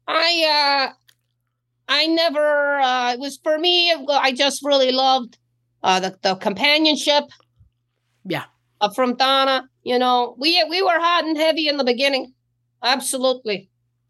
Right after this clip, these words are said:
Speaker 1: Absolutely we were. It faded quick. Faded quick.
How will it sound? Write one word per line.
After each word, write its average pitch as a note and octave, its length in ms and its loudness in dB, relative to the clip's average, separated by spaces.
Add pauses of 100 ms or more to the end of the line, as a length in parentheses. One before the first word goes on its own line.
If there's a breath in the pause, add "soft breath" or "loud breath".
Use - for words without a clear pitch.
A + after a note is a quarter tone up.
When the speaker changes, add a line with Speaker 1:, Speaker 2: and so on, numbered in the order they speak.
Speaker 1:
Absolutely A#3+ 680 0
we A#3 140 0
were. A3+ 380 0 (680)
It A3+ 220 -2 (120)
faded D4 440 -2
quick. - 500 -4 (800)
Faded B3 320 0
quick. - 340 -4